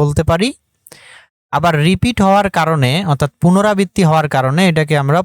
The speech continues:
পৌনপুনিক সংখ্যাও বলতে পারি। তাহলে ও পৌনপুনিক সংখ্যা।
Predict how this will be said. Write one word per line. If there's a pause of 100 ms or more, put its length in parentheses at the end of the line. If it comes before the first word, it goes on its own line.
(100)
পৌনপুনিক (100)
সংখ্যাও
বলতে
পারি। (1080)
তাহলে (200)
ও (1000)
পৌনপুনিক (840)
সংখ্যা।